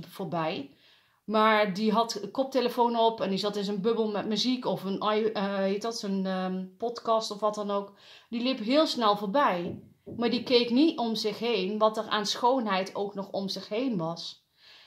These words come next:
En dat is dus wat er ook gebeurt. Er gaat nu een tweewereldspro-, of ja, een, een tweedeling komen in de mensheid, dat er nog meer in zicht gaat komen. Nog steeds meer,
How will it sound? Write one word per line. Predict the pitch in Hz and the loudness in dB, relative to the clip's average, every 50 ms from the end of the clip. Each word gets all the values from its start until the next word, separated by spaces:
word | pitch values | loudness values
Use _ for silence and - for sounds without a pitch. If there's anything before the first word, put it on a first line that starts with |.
| _ _ _ | _ _ _
En | - 196 196 | -4 0 2
dat | 196 247 262 262 | 2 2 2 2
is | 262 196 | 0 2
dus | 202 214 214 202 208 | 4 4 4 4 2
wat | 190 196 208 208 208 | 2 2 2 2 2
er | - - 175 - - | -2 -10 -12 -6 0
ook | - 233 262 - 247 - | 2 2 2 2 0 -4
gebeurt. | 214 180 160 185 175 156 - - - | -6 -4 -4 -4 -4 -4 -6 -8 -6
Er | - 190 190 | -6 -6 -4
gaat | - - 233 247 262 254 | 0 2 2 2 2 2
nu | 240 226 220 | 0 -2 0
een | 208 202 196 | 0 -2 -4
tweewereldspro-, | - - - 226 247 269 285 277 254 247 233 185 170 160 190 226 247 254 254 233 240 233 - - - - 226 214 226 - | -6 -4 0 0 2 2 2 0 -2 -4 -8 -12 -8 -4 -4 -2 -2 -2 -2 -2 -4 -4 -6 -8 -8 -8 -6 -4 -2 -2
of | - 190 | -2 -2
ja, | 220 220 214 208 | 0 0 0 0
een, | 208 - - | -2 -4 -4
een | 202 190 - | -6 -6 -4
tweedeling | - - 240 240 247 196 170 220 233 240 240 240 240 233 233 226 220 | -4 -2 -2 0 0 0 2 2 2 2 2 -2 -2 -4 -4 -4 -4
komen | - 240 220 220 214 214 208 214 214 - - - - - - - - _ | -2 0 0 0 0 0 -4 -6 -6 -12 -20 -20 -20 -20 -20 -20 -10 _
in | - 214 214 214 | -2 0 2 2
de | 196 185 | 2 0
mensheid, | 180 180 202 226 247 254 254 - 233 214 214 226 220 220 196 | 2 2 2 2 2 0 -2 -2 0 0 0 0 0 0 0
dat | 214 208 208 | 0 2 2
er | 214 196 208 | 0 -2 -2
nog | 214 226 240 - | -2 -4 -2 0
meer | - 247 247 247 254 269 311 311 320 320 320 311 - - _ _ _ _ _ _ | 2 2 4 4 6 6 6 4 4 4 2 0 -4 -12 _ _ _ _ _ _
in | - 240 233 196 | -2 -2 -2 0
zicht | 180 208 233 233 226 - | 0 0 0 0 -2 -4
gaat | - - 202 190 - - | -8 -8 -8 -8 -10 -10
komen. | - 170 175 170 170 180 190 185 _ _ _ _ _ _ _ _ _ _ _ _ _ _ _ - | -12 -10 -10 -10 -12 -14 -16 -18 _ _ _ _ _ _ _ _ _ _ _ _ _ _ _ -2
Nog | 214 220 247 277 302 294 | 2 4 6 6 6 4
steeds | - - - 285 277 277 285 277 - - | 2 0 2 4 4 4 2 0 -2 0
meer, | 247 247 254 247 247 247 247 - - - - | 0 0 2 2 0 0 -2 -4 -6 -12 -16